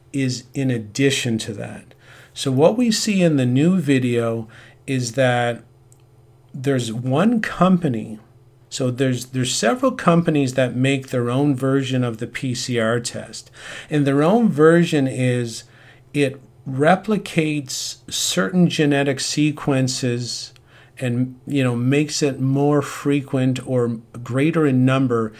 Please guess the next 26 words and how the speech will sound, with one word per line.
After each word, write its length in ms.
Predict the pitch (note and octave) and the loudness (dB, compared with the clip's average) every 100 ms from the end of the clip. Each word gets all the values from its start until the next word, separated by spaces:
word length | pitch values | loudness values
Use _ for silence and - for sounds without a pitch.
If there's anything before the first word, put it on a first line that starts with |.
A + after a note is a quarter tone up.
| - - - | -20 -20 -2
inside 680 | D3 D#3 - C#3+ C3 B2+ B2+ | 2 2 0 4 6 4 2
the 100 | A#2+ | -4
sample. 720 | - C3+ C3 C3 B2+ - - - - - - _ | -2 2 2 0 -4 -10 -12 -20 -20 -20 -20 _
And 520 | C3+ C3 B2+ B2+ A#2+ - | -4 0 0 0 -4 -6
there's 240 | C3 B2+ | -4 -2
something 260 | - F#3+ - | -2 -2 0
called 220 | - F3 | 2 2
a 40 | |
primer. 800 | C#3+ - - C3+ C#3 C#3+ - - - _ _ - - - | 2 -2 -2 0 0 0 -2 -8 -18 _ _ -20 -20 -10
There's 280 | C3 C3 B2+ | -2 -2 -2
a 40 | |
primer 760 | - - - D#3 G3 A3 A3+ A3 | -4 -4 0 2 4 4 4 0
that 260 | - C#3 | -4 -4
goes 260 | A2 D#3 F3 | 4 4 6
along 460 | E3+ D3 C#3+ D3+ D3 | 4 4 4 2 2
with 140 | C3+ | -2
the 120 | C3 | -2
R 200 | B2 C3+ | 2 2
T 260 | C#3 - C#3+ | 0 -4 -6
P 240 | C3 D3 | -4 -4
C 240 | C3 - C3 | -4 -2 2
R 160 | B2+ | 4
test, 360 | C3+ - B2 B2 | 2 2 0 0
and 180 | B2+ C3 | 0 0
that 240 | F#3+ A3 | 0 -4
primer 720 | - D3+ D#3 E3+ D3+ C3 C3 | -4 0 2 4 4 2 -2